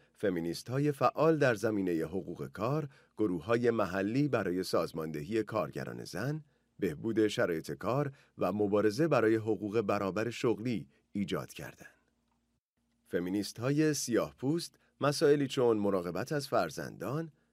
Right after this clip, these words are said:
سرکوب پلیس، رفاه اجتماعی و مراقبت پزشکی رو مطرح می‌کردن و به همین ترتیب سازمان ملی فمینیستی سیاهان رو در سال هزار و نهصد و هفتاد و سه تأسیس کردند.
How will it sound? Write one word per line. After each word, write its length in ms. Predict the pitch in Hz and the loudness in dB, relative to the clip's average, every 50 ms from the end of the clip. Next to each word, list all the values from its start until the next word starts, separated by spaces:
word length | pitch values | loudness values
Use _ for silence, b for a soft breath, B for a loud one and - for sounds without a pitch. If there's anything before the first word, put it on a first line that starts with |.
| _ _ | _ _
سرکوب 680 | - - 101 92 - - 120 117 110 117 117 117 110 | -2 0 0 0 0 -2 -2 2 4 8 8 8 8
پلیس، 600 | 101 104 101 95 101 120 147 156 151 - - - _ _ _ _ _ _ 87 | 6 4 0 0 0 0 0 -2 -4 -6 -12 -16 _ _ _ _ _ _ -6
رفاه 300 | 87 - - 101 107 113 | -4 -2 0 0 4 6
اجتماعی 720 | 117 117 - 80 92 - - - 95 85 76 71 98 135 156 | 6 6 6 4 0 0 0 -2 -2 -2 -2 -2 -2 -2 0
و 160 | 139 151 151 | 0 0 0
مراقبت 640 | 147 135 120 107 104 95 82 90 85 101 123 131 151 | 2 4 4 4 4 2 2 0 -2 -2 -4 -4 -6
پزشکی 560 | 143 135 120 101 90 101 92 - - 147 151 | -4 -4 -4 -2 -2 -2 -4 -4 -2 -2 0
رو 180 | 123 98 76 67 | 0 0 -2 -2
مطرح 400 | 65 80 85 - - 85 71 69 | -4 -6 -6 -6 -6 -8 -6 -6
می‌کردن 500 | 67 60 - 80 58 50 - 53 50 - b b b b b b - | -8 -10 -10 -10 -12 -10 -12 -12 -14 -14 b b b b b b -2
و 160 | 104 92 80 | 0 0 0
به 140 | 73 73 98 | 0 -2 -2
همین 340 | 90 101 127 147 175 180 165 | -2 -2 -2 -2 -2 -2 -4
ترتیب 560 | - 123 104 80 - - 123 139 147 127 120 b b b b b | -2 -2 -2 -2 -2 -2 -2 -2 -2 -2 -4 b b b b b
سازمان 640 | - - 117 110 107 87 90 110 117 123 120 120 117 | 0 4 4 4 4 4 2 2 4 6 6 6 4
ملی 440 | 113 110 101 98 101 107 143 165 170 | 4 4 4 2 2 2 0 0 0
فمینیستی 640 | - 131 110 95 85 73 71 - - - 90 76 | 0 0 0 0 0 -2 -6 -8 -8 -6 -4 -4
سیاهان 440 | 69 - - 95 69 60 71 104 139 | -4 -4 -4 -4 -4 -4 -4 -2 -2
رو 140 | 170 180 160 b b b b - | -2 -2 -4 b b b b 0
در 160 | 107 90 87 | 0 0 0
سال 320 | - - - 110 107 107 | 2 2 2 4 6 6
هزار 580 | 107 107 98 - - 117 120 101 123 147 160 156 | 6 6 4 2 -2 -4 0 2 2 2 2 2
و 60 | 147 | 0
نهصد 340 | 123 104 92 - - 90 82 | 0 -2 -2 -4 -4 -4 -4
و 40 | 76 | -4
هفتاد 340 | 73 67 - - 64 - 60 | -4 -6 -8 -8 -8 -8 -8
و 40 | |
سه 320 | 65 - - 87 90 90 b b b b b - | -8 -4 -2 0 0 0 b b b b b -2
تأسیس 520 | - 110 92 80 - - 117 - - - | 0 0 0 0 -2 -4 -6 -6 -6 -8
کردند. 420 | - 62 60 - - - - - | -10 -10 -10 -12 -16 -20 -20 -20